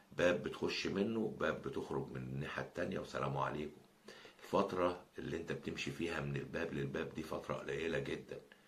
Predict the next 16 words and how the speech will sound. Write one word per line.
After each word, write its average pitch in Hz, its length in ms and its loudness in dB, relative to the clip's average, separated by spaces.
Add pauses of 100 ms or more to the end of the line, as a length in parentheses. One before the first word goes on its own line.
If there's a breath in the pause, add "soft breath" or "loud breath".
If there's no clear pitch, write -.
(540 loud breath)
اعمل 101 320 4
الخير 95 540 4 (500)
في - 60 -10
الفترة 85 420 2
دي 85 140 2
عشان - 240 -2
ربنا 69 400 -2
يكرمك. - 420 -6 (720 loud breath)
آه، 85 380 0
كلمتين 95 840 4 (100)
حبيت - 400 -4
اقوله 78 360 0
لكم، - 300 -4 (460 loud breath)
وصباحكم - 560 -2
ورد 76 220 2
وعسل. 98 360 0